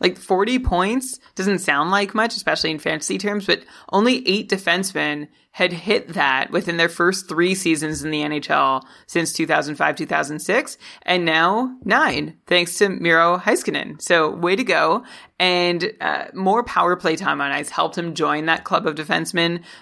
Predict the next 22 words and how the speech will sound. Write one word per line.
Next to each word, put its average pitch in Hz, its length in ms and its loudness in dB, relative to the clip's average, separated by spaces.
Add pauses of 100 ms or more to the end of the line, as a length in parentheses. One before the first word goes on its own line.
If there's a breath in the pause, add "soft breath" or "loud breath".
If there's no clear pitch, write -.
(120 loud breath)
uh, - 160 0
in 170 140 -4
their 165 140 0
first 165 280 -2
three 160 160 0
years 156 220 0
to 165 100 0
hit 160 260 -2
forty 156 380 2
points. 165 480 0 (180 loud breath)
He 202 140 2
also 185 340 0
saw 185 220 0
forty 160 320 0
more 160 240 0
seconds - 460 -4
per - 160 -12
night. 185 460 2 (320 loud breath)
And 202 160 4
get 254 200 2
this, 156 360 2 (160 soft breath)
with 196 160 4